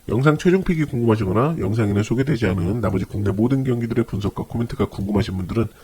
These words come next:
영상 중간 또는 하단 고정 댓글에 카톡 링크를 통해 문의 주시면 가족방 참여하셔서 확인하실 수 있는데, 가족방 참여에는 어떤 조건도 필요하지 않기 때문에 편하게 문의 주십시오. 영상 시청해주신 분들 감사 인사드리며,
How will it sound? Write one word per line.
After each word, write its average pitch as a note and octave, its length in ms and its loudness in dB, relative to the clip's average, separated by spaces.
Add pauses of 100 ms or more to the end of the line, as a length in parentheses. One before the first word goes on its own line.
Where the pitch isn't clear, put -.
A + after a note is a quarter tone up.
(340)
영상 G#2+ 240 2
중간 F#2+ 360 -2 (140)
또는 G2+ 160 -4
하단 B2 240 -2
고정 G#2 240 -2
댓글에 F2+ 340 -2
카톡 - 280 -4
링크를 B2 260 -4
통해 F#2+ 160 4
문의 F#2+ 240 -4
주시면 C3 320 0 (380)
가족방 B2 420 0
참여하셔서 B2+ 460 2
확인하실 A2+ 440 0
수 - 140 -6
있는데, G2+ 380 -2 (380)
가족방 A#2+ 360 -2
참여에는 C3+ 460 2 (240)
어떤 D3 260 2
조건도 A2 360 -2
필요하지 A#2+ 280 2
않기 G2 200 -6
때문에 F#2+ 320 -4
편하게 B2 280 2
문의 F2+ 220 -4
주십시오. - 400 -8 (840)
영상 A#2 320 0
시청해주신 G#2 540 0
분들 A#2 240 0
감사 F#2+ 300 -4
인사드리며, F2+ 500 -6